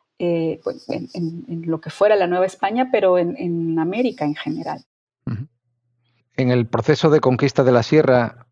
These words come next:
Speaker 2: jugaron un papel fundamental los, los caciques y principales de algunos grupos, sobre todo los coras
Speaker 1: Ujú.
Speaker 2: mismos. Sin embargo,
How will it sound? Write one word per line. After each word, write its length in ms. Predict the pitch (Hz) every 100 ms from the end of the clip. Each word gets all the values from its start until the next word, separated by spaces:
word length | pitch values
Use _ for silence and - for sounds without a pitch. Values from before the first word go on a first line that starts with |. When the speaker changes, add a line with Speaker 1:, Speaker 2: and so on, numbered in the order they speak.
| _
Speaker 2:
jugaron 440 | - 139 123 135 143
un 100 | 127
papel 360 | 123 131 131
fundamental 640 | 123 123 113 110 104 117 120
los, 500 | 107 95 87 - _ _ _ _ -
los 140 | 120
caciques 400 | - 107 131 120
y 60 | 127
principales 600 | 117 101 107 - 120 104
de 80 | 101
algunos 480 | 101 110 117 110 -
grupos, 300 | 120 113 101
sobre 180 | 101
todo 240 | 107 131 127
los 120 | 107
coras 460 | - 127 110 107 - _ _ _ _ _ -
Speaker 1:
Ujú. 160 | 220 -
Speaker 2:
mismos. 500 | 226 127 - 107 - - _ _ _ _
Sin 200 | - 123
embargo, 520 | 120 147 156 160 -